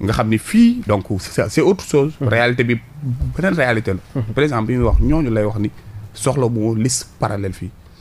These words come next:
Speaker 1: mais yeneen localité yi nga xam amul woon a, woon a enjeu bi, je pense que
Speaker 2: Mhm.
Speaker 1: waxul woon ak ñoom.
Speaker 2: Waaw. Yow ak sa diggante ak Awa Niang,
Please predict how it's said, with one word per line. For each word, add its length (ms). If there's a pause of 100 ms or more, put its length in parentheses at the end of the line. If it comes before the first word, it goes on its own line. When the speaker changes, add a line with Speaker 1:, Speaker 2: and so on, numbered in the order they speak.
(200)
Speaker 1:
mais 160
yeneen 560
localité 400
yi 60
nga 160
xam 40
amul 200
woon 180
a, 140 (360)
woon 280 (160)
a 100
enjeu 200
bi, 140
je 60
pense 300
que 60 (200)
Speaker 2:
Mhm. 200 (140)
Speaker 1:
waxul 240
woon 160
ak 80
ñoom. 180 (160)
Speaker 2:
Waaw. 180 (1200)
Yow 480
ak 160
sa 160
diggante 400
ak 120
Awa 200
Niang, 220